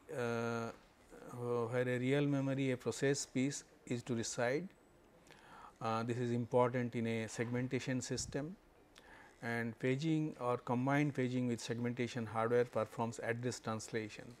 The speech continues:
So, uh, placement,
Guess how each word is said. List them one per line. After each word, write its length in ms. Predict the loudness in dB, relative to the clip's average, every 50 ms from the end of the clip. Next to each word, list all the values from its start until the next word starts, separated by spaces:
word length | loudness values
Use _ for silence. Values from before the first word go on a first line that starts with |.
| -20 -20 -20 -20 -20 -20 -20 -20 -20 -20 -20 -20 -14
So, 460 | -4 4 10 12 12 12 12 10 8 4
uh, 440 | 0 2 4 4 4 4 4 4 2 0 -2 2
placement, 640 | 8 10 10 10 8 6 4 2 4 2 0 -2